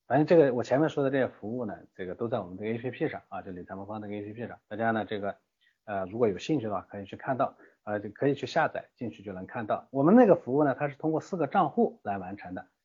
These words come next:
就我们理财魔方有基本的有四个账户，哎，那分别，呃，对应的呢，就是大家的活期账户叫零花钱，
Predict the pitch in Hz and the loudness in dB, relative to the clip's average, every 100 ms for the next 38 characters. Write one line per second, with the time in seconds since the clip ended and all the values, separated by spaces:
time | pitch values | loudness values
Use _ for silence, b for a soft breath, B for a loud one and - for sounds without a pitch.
0 | _ 139 120 131 147 110 120 127 131 135 | _ -4 0 4 2 2 -2 0 2 2
1 | 120 - 135 98 98 82 - 110 117 113 | 0 -4 -2 -4 -8 -10 -10 -2 -2 -2
2 | 143 - _ _ _ _ _ _ _ 110 | -6 -12 _ _ _ _ _ _ _ -8
3 | 113 - b b b b _ 127 - 190 | -6 -8 b b b b _ -4 4 6
4 | 165 127 139 139 123 117 107 107 101 - | 8 6 6 2 -2 -2 -2 -2 0 8
5 | 196 202 131 98 92 101 98 110 107 104 | 10 10 4 -2 -8 -8 -2 -2 0 -4
6 | 98 107 113 - 135 135 113 131 107 123 | -6 -4 -4 0 -2 -2 -2 0 0 -2
7 | 104 98 101 117 135 139 95 101 | -6 -6 -2 8 8 8 0 -6